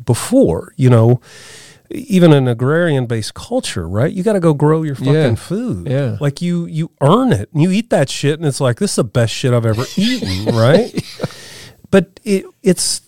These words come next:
Speaker 2: Yeah.
Speaker 1: you know, it's, you go to a restaurant today, and it's like, "Nah, it was fine.
Speaker 2: Oh,
Speaker 1: Two
Speaker 2: right.
Speaker 1: stars, blip, blip, blip, blip, blip, blip, blip,
Speaker 2: Yeah.
Speaker 1: blip, blip, whatever Google review
Speaker 2: Yeah.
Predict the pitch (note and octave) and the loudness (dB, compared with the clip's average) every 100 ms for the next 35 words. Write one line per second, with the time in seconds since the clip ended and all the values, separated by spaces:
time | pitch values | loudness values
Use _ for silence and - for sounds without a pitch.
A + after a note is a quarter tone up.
0 | F4 G3+ C3+ C3 D#3+ D3+ E3 - D#3+ - | -20 -6 0 2 4 4 2 0 -4 -4
1 | - - _ D3 D#3+ D#3 D3+ E3+ F#3 - | -8 -12 _ 0 0 0 2 2 2 -2
2 | F3+ C3+ C3 F#3+ - - E3 D#3 - C3 | -2 0 0 -2 -4 -2 -2 -2 -4 -6
3 | B2+ F#3 G3+ F#3 D#3+ C#3+ - C3+ C3 - | -2 0 0 0 0 -2 -2 -4 -4 -4
4 | E3+ E3+ E3+ D#3+ D#3 - F3+ F3+ - A#2+ | -4 -2 0 0 -2 -4 -6 -6 -2 0
5 | A#2 B2 B2+ B2+ C3+ D3+ B2 B2 A#2 A2+ | 0 0 0 -2 -2 -2 0 0 -2 -2
6 | C3 B2+ C3 C3+ C3 - - G#3 F#3+ F3+ | 0 2 2 0 -2 -6 -2 0 -2 -4
7 | F3 D3+ D3+ - D3 D3 C#3 C#3 D3 C3+ | -4 -4 -6 -2 2 2 0 -4 -2 -2
8 | C3+ C3 C3+ C3 C3+ C3+ C3+ B2+ C3 C3 | -2 -2 -4 -2 -2 0 0 -2 -2 -2
9 | B2+ A2+ A#2 B2+ C3 B2+ A#2+ G#2+ A2+ B2 | -4 -6 -8 -2 2 4 4 2 0 2
10 | A#2+ A#2+ - C#3+ C3+ | 2 0 -4 -4 -4